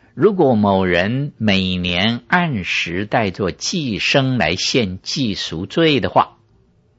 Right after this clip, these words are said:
那就表示他的罪还没有解决。每一年他们所献上的祭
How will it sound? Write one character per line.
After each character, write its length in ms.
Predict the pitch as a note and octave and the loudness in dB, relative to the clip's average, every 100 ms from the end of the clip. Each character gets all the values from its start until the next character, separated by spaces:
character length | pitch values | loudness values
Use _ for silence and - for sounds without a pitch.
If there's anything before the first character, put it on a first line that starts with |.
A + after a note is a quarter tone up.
| _ _ _ _ _ _ - | _ _ _ _ _ _ -8
那 160 | E2+ | -6
就 300 | D#2+ E2+ D#2+ | -2 0 0
表 260 | - D#2 B1+ | -2 -6 -4
示 140 | - | -6
他 160 | - E2+ | -6 -6
的 80 | D#2+ | -2
罪 440 | A2 G2 D2+ D2+ _ _ | 2 4 2 -6 _ _
还 180 | - D2 | -8 -4
没 100 | E2 | -2
有 140 | D#2 | -4
解 180 | - B1 | -6 -12
决。 540 | - - C2 F2 - _ _ _ _ _ _ _ _ _ _ - - | -14 -16 -4 -4 -4 _ _ _ _ _ _ _ _ _ _ -20 -8
每 320 | A#2+ G2+ G2+ | 0 2 2
一 180 | G#2 C#3+ | 0 0
年 360 | F#3+ A2 G2+ - _ _ _ _ - | 0 0 -2 -4 _ _ _ _ -8
他 120 | F#2+ | -2
们 140 | F#2+ | -2
所 260 | G#2 - D#2+ | -2 -2 -2
献 400 | - - C#3 G#2+ | -2 0 2 2
上 220 | - A2+ | 0 -2
的 80 | E2 | -2
祭 380 | - E3+ A#2 | -6 -6 -6